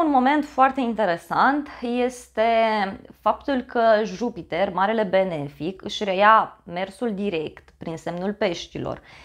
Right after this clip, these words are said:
Iar asta pentru tine înseamnă că se deschide iarăși o perioadă în care se rezolvă tot felul de probleme legate de drumuri, mașini, tot ce ține de, uh, rude,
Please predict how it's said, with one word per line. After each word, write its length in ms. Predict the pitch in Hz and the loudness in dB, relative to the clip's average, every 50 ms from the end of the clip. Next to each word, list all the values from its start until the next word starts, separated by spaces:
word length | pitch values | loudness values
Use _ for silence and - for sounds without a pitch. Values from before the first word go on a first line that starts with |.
| - - | -20 -10
Iar 140 | _ 190 185 | _ 2 2
asta 200 | 202 214 - 262 | 2 2 2 0
pentru 260 | 262 269 247 240 - | 0 0 -2 -2 -4
tine 600 | 202 - - 185 185 180 175 180 202 208 226 220 - - | -12 -12 -8 -8 -6 -2 0 0 2 0 0 -2 -6 -10
înseamnă 520 | 185 190 185 180 - 202 190 208 220 208 | -10 -10 -8 -6 -6 -6 -4 -4 -4 -4
că 120 | 208 214 208 | -4 -6 -6
se 140 | 208 202 | -4 -4
deschide 500 | 190 160 170 175 170 - - 233 226 247 | -2 -2 -2 -4 -4 -6 -6 -4 -2 0
iarăși 340 | 190 196 202 196 202 - - | 2 2 2 2 0 -4 -6
o 40 | - | -8
perioadă 580 | 196 - 226 214 208 202 180 170 151 156 151 180 | -6 -4 -4 -4 -2 -2 -2 -2 -4 -4 -4 -6
în 120 | 190 190 | -6 -6
care 300 | - - 190 208 214 214 | -2 0 2 2 2 0
se 240 | 202 208 - - 220 | -2 -6 -6 -6 -2
rezolvă 680 | 208 208 202 185 170 160 165 165 160 165 175 180 208 | -2 -2 -2 -4 -6 -8 -6 -6 -6 -6 -6 -6 -8
tot 240 | 208 - 190 190 - | -6 -6 -10 -10 -6
felul 320 | - 190 208 214 214 202 | -4 -2 -2 0 -2 -2
de 120 | 151 180 196 | -2 -4 -4
probleme 760 | 190 - 220 202 196 180 160 156 147 - - - - - _ _ | -2 -2 -2 0 0 0 -2 -2 -2 -6 -8 -10 -12 -12 _ _
legate 480 | - 180 180 175 196 202 214 214 214 196 | -4 -2 0 4 4 2 4 2 -2 -4
de 280 | 185 170 160 185 208 | -4 0 0 0 0
drumuri, 680 | 190 180 156 151 170 180 165 165 160 156 165 175 - _ | 0 -2 -6 -6 -6 -6 -6 -6 -8 -10 -10 -12 -12 _
mașini, 720 | - 143 143 175 190 190 - - - 160 160 160 160 160 156 - - - - - - - _ _ _ | -16 -6 0 0 0 0 -2 -6 -6 -6 -6 -6 -6 -10 -14 -18 -20 -20 -20 -20 -20 -20 _ _ _
tot 180 | - 214 208 | 0 0 0
ce 100 | 208 - | 0 -4
ține 540 | 208 208 - - 208 208 202 196 202 185 160 156 | -6 -6 -6 -4 -4 -2 0 0 -2 -2 -4 -2
de, 440 | 165 170 175 175 180 175 175 180 190 175 _ _ _ - | 0 2 4 4 2 0 -2 -6 -12 -16 _ _ _ -4
uh, 480 | - 175 170 170 175 170 170 165 160 160 160 165 _ _ _ _ _ _ _ _ _ _ _ _ _ _ _ - _ - - - - _ _ _ _ | -2 -2 0 0 0 0 -2 -2 -4 -8 -12 -16 _ _ _ _ _ _ _ _ _ _ _ _ _ _ _ -20 _ -20 -20 -20 -20 _ _ _ _
rude, 720 | - 180 190 196 202 190 190 180 180 175 175 180 185 180 | -6 -4 -2 0 2 2 2 2 2 2 2 2 -2 -6